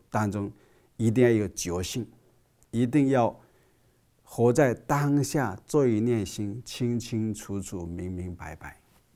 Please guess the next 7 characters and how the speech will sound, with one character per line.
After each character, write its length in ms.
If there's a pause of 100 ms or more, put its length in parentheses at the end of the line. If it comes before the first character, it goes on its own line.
(760)
因 400
为 400 (680)
一 160
般 260
的 100
凡 320
人 300